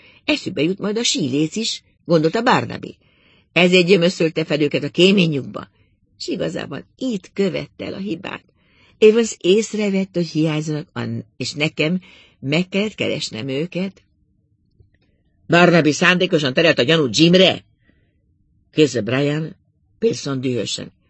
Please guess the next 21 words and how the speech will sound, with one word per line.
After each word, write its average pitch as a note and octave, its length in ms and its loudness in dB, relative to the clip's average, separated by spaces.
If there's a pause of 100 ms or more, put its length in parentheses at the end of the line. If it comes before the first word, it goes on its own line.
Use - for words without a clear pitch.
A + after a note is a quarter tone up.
(360)
„Á, A#4+ 220 4
dehogy! D3 480 -4 (840)
Ez G3+ 120 0
csak G3+ 140 2
Jim G#3 180 0
szokásos D#3+ 460 -4
hülye D3+ 200 2
balszerencséje C3 720 -4
volt. C#3 320 -8 (960)
Jim A3+ 180 0
csak G#3 200 2
bugyuta G#3 360 2
áldozati E3+ 460 2
bárány.” D3+ 560 -2 (1120)
„Most - 220 -4
már F3+ 120 6
rendbe D#3 280 4
jön D#3 180 6
minden”, B2 500 -2 (120)
mondta A#2 260 -6
Charles. A2+ 300 -6